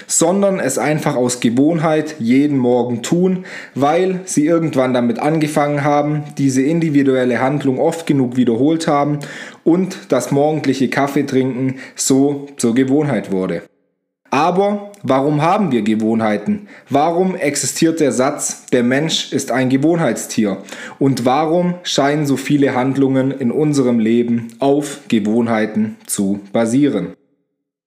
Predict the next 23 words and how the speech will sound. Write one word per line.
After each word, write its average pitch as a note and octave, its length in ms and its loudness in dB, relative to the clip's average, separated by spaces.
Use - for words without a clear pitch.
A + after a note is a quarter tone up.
Dies A3 300 2
ist - 240 -2
biologisch D3+ 580 2
zu A#2+ 140 2
erklären, G#2+ 640 0
denn G3 240 2
unser C#3 260 2
Gehirn D3+ 420 2
versucht D3 520 0
ständig D3+ 500 0
Energie A#2+ 400 0
zu A#2 160 -4
sparen. F2+ 560 -4
Es C3 180 0
versucht F3 440 0
also, C#3 580 2
in C#3+ 140 0
unseren C#3 420 0
täglichen E3+ 600 0
Handlungen C#3+ 500 0
Muster C#3+ 360 0
zu - 160 -2
erkennen, F3 600 0